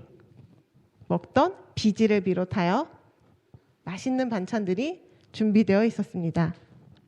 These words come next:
정말 맛있게 먹었습니다. 예전에 먹던 그 맛이었습니다. 저는 마음속 깊은 곳에서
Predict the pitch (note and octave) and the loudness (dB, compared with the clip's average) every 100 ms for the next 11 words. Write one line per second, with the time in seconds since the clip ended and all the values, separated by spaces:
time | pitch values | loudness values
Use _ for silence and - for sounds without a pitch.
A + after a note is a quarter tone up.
0 | - - _ - _ _ _ _ _ _ | -20 -20 _ -20 _ _ _ _ _ _
1 | - - G3 G#3+ A#3+ D#4 F3+ G#3 - G3+ | -14 0 4 6 6 4 0 -4 -2 -2
2 | F3 F#3 - - E3+ D3 F#3+ - _ _ | 0 -2 -4 -8 -6 -6 -8 -12 _ _
3 | _ _ _ _ _ _ - G3+ A3+ A#3 | _ _ _ _ _ _ -2 2 2 2
4 | A3 F#3 - A3 A3 - G#3 A3+ C4+ C4+ | 0 -2 -2 -4 -4 2 6 6 4 0
5 | - F#3+ E3 D3 - F#3 _ _ _ _ | -2 -4 -6 -6 -8 -12 _ _ _ _
6 | _ _ _ _ _ - - _ _ _ | _ _ _ _ _ -20 -20 _ _ _
7 | _ - _ _ - - - _ - _ | _ -20 _ _ -20 -20 -20 _ -20 _
8 | _ _ - - _ - G3+ F#3+ F3 G3+ | _ _ -20 -20 _ -8 -4 -2 -2 -2
9 | G3+ G3+ - - B3+ A#3 G3 F3 F#3 F#3+ | -6 -6 -10 -4 -2 -2 -2 -4 -2 -2
10 | F3+ | -2